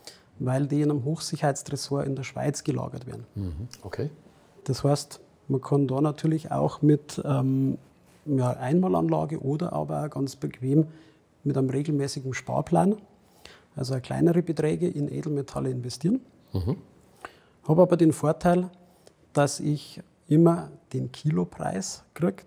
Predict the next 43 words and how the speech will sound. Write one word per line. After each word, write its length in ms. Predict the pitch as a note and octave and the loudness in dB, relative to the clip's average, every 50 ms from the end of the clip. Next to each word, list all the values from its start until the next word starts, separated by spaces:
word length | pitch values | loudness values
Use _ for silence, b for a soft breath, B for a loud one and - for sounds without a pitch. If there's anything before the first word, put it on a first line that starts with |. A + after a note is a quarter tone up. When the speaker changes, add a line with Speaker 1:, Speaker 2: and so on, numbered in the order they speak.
| _ - | _ -2
Speaker 1:
der 80 | C#3+ | 0
natürlich 440 | C#3 C#3 C3 - D3 C#3+ C3 - - | 0 0 0 0 -2 -2 -2 -6 -8
deutlich 440 | - C3 C#3 C#3+ - E3+ D#3 - - | -4 -2 -2 -2 -2 -2 -4 -4 -2
günstiger 440 | - D#3+ E3+ - - F3 D#3 D#3+ D#3 | -4 -4 -4 -2 -4 -4 -2 0 0
ist, 220 | E3 E3+ - - | 0 0 -2 -4
wie 100 | D3+ C3+ | -6 -4
wenn 120 | C#3 C#3 | -4 -2
ich 60 | C#3 C3+ | -2 -4
mir 100 | C3+ C3+ | -4 -6
jetzt 220 | B2 - - - | -8 -10 -12 -10
ein 120 | C3 B2+ | -10 -10
Gramm 240 | B2 - B2+ B2 B2 | -8 -8 -8 -8 -6
Gold 300 | A#2 - C3 C3+ C#3+ - | -6 -4 -4 -4 -4 -4
zum 100 | - D#3+ | -4 0
Beispiel 300 | C#3+ C#3+ D3 - - D3+ | 0 0 0 0 -6 -8
kaufe. 260 | - - E3 F3 - - _ _ _ _ _ _ _ b b b b b b b b b b b b b b b b | -4 -4 -4 -4 -6 -12 _ _ _ _ _ _ _ b b b b b b b b b b b b b b b b
Und, 340 | - D3+ D3+ E3 E3 E3 - | 6 8 8 8 8 6 6
äh, 20 | E3+ | 6
habe, 800 | D#3 D#3 D#3+ D#3+ D#3 - - - - - D#3 - - D3 C#3+ - - - | 6 6 4 2 -2 -8 -16 -18 -18 -20 -16 -4 -2 -2 -2 -4 -6 -2
wie 160 | C#3+ C#3+ D3+ | 0 0 0
ich 60 | D3 | 0
schon 100 | - C#3+ | -2 -6
gesagt 300 | - - D3+ - - - | -4 -6 -8 -6 -2 -2
habe, 120 | D3+ C#3 | -2 0
eben 200 | D3+ C#3 C3+ C#3+ | 0 -2 0 0
auch 60 | C3+ C3+ | 0 0
den 140 | C#3+ C#3 | -2 -4
Vorteil, 360 | C3 - C#3 C3 - - C#3+ C3 | -4 -4 -6 -6 -2 -2 -2 -2
dass 160 | C3+ C3 - | -2 -4 -4
ich 60 | C3+ | -4
mich 100 | C3+ C3+ | -4 -4
um 80 | C3+ C3 | -4 -4
die 80 | C#3 | -4
Lagerung 420 | C3 A#2+ A#2+ C3+ C#3 D3 C#3 C3+ C#3 | -4 -2 -2 -2 0 0 0 0 -2
und 120 | C3 - | -4 -6
die 60 | C3+ | -8
Verwahrung 520 | - - C#3+ A#2+ B2 B2 C3+ C3+ C3 A#2 G2 - - _ _ _ _ _ | -6 -4 -4 -2 -2 -2 0 0 -2 -2 -4 -10 -18 _ _ _ _ _
nicht 200 | B2+ B2 A#2+ - | -8 -8 -8 -8
selber 280 | - - B2 A#2 A#2+ | -10 -10 -10 -10 -10
kümmern 340 | A#2 - - B2 - A2+ A2 | -12 -12 -10 -10 -10 -10 -12
muss. 220 | A2+ A#2 A#2 - - _ _ _ _ _ - | -14 -16 -18 -20 -20 _ _ _ _ _ -6
Speaker 2:
Mhm, 340 | G2 F#2 C#2+ D#2+ G2+ C#3 - - - | -6 -6 -4 -6 -8 -8 -10 -14 -16
mhm. 220 | - D#2 E2+ B2+ | -14 -10 -10 -10